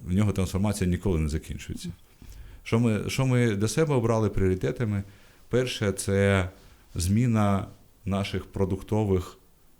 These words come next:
е, вподобань і націленостей. Тому що ми, всі ми знаємо, що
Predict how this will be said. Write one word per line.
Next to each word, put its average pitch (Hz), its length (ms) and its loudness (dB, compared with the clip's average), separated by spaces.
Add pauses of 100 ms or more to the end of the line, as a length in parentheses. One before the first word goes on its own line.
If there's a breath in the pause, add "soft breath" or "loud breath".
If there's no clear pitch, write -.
(100)
е, 90 100 0
вподобань 95 720 0
і 90 60 -2
націленостей. 78 800 -2 (520 soft breath)
Тому 95 140 -2
що 113 140 -2
ми, 143 180 2
всі 98 220 -4
ми 113 120 0
знаємо, 101 360 0
що 85 140 -6